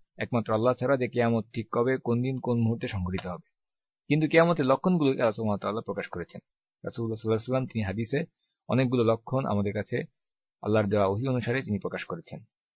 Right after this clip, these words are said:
কিন্তু সঠিক কবে, কখন কিয়ামত হবে, এই বিষয়টি একমাত্র আল্লাহ সুবহানাহু ওয়া তাআলার ইলমের অন্তর্ভুক্ত। আল্লাহ সুবহানাহু ওয়া তাআলা বলছেন, কিয়ামত কখন হবে,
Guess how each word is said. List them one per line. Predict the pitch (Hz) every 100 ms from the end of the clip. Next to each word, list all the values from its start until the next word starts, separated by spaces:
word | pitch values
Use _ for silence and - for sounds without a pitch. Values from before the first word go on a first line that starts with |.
| _ _ -
কিন্তু | 113
সঠিক | 127 139 147 180 175 _ _
কবে, | 143 151 170
কখন | 156 151 170
কিয়ামত | 156 143 139 135
হবে, | 135 147
এই | 123
বিষয়টি | 123 131 139
একমাত্র | 107 107 104 104
আল্লাহ | 101
সুবহানাহু | 101 107 110 107
ওয়া | 123
তাআলার | 143 - _
ইলমের | 123 113 101
অন্তর্ভুক্ত। | 92 92 87 -
আল্লাহ | - _ _ _ _ - 113
সুবহানাহু | 120 123
ওয়া | 120
তাআলা | 131
বলছেন, | 127 127 147
কিয়ামত | 139 - 135 139 143 -
কখন | 143 175 156
হবে, | 117 139